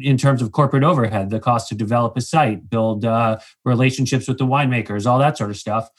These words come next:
um, those things don't have to scale as a business grows. So when you think about where margins go, um, there's a natural tendency to,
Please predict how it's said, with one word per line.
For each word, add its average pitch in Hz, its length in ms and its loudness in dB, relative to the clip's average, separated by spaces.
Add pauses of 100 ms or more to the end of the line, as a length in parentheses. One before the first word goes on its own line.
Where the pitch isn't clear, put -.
(240)
um, 123 300 2
those 151 240 2
things 139 300 0
don't 135 240 2
have 127 140 0
to 113 80 -6
scale 127 420 0
as 110 160 -2
a 101 40 -4
business 110 360 -6
grows. 123 400 -2
So 120 100 -2
when 117 160 -2
you 117 80 -2
think 131 220 -4
about 110 260 -2
where 113 140 -2
margins 110 400 -4
go, 185 320 0 (340)
um, 127 340 2
there's 135 180 2
a 127 60 0
natural 123 420 0
tendency 120 520 -2
to, 107 260 -6